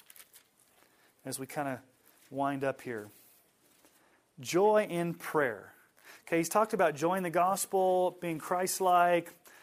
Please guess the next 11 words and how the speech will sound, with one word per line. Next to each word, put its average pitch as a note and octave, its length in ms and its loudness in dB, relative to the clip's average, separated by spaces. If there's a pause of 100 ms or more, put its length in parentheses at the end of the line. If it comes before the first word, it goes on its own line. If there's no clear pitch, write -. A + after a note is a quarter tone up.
(160)
um, C3+ 180 -8
growing F3+ 460 2
in D#3+ 140 -2
grace, F3+ 540 4
straining F#3+ 680 0
toward F3 240 0
the C#3+ 80 -4
goal, F3+ 440 4
forgetting F3 340 -2
what's E3+ 180 -4
behind. F3 600 -2